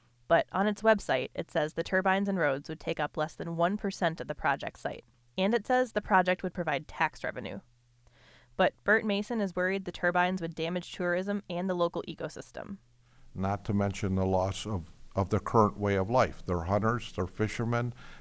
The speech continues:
Speaker 2: they enjoy this area. I moved to this area because of that.
Speaker 1: Mason is the president of Friends of the Huron Mountains.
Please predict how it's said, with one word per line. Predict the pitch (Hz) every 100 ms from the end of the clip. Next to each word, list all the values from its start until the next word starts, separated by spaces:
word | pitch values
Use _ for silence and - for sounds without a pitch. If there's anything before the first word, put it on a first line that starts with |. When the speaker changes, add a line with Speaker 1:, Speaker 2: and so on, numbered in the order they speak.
| -
Speaker 2:
they | 110 101 101
enjoy | 101 92 104 98 110 110 117 110 - -
this | 90 87 107 110 -
area. | 113 113 85 71 - -
I | 117
moved | 120 151 135
to | 101
this | 95 92 92
area | 80 78 - - - 98
because | 95 98 82 82
of | 78
that. | 78 - - - _ _ _ -
Speaker 1:
Mason | 214 247 269
is | 247 214
the |
president | 202 185 175 175 175
of | 165 -
Friends | - 180 185
of | 175
the |
Huron | 175 165 147 147
Mountains. | 147 - - 196 -